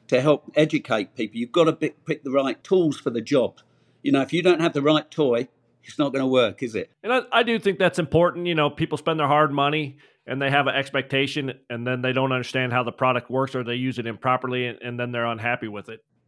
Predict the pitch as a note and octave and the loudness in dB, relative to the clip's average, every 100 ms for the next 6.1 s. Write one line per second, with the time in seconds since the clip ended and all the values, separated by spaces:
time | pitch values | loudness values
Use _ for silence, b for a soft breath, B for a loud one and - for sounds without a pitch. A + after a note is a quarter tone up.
0 | _ _ _ _ D3+ D#3+ D#3+ C#3+ - - | _ _ _ _ -8 -6 -2 -2 -2 -4
1 | G2 - D3+ E3 G3+ F#3+ D#3+ C#3+ C#3 C3+ | -4 0 4 8 6 6 4 2 2 -2
2 | - b b b b _ _ _ _ _ | -8 b b b b _ _ _ _ _
3 | _ - - D#3+ G3+ A3 - - - F3+ | _ -12 2 4 6 4 0 -2 2 2
4 | - F3+ F3 - D#3+ E3 E3 D3+ - E3 | 0 -2 -2 -4 -2 -2 -2 -6 0 2
5 | E3 D#3 D3 D3 D3 C#3+ D#3 D#3 D#3 G3 | 4 2 0 -2 -2 -2 -2 -4 -4 -4
6 | G#3+ | -4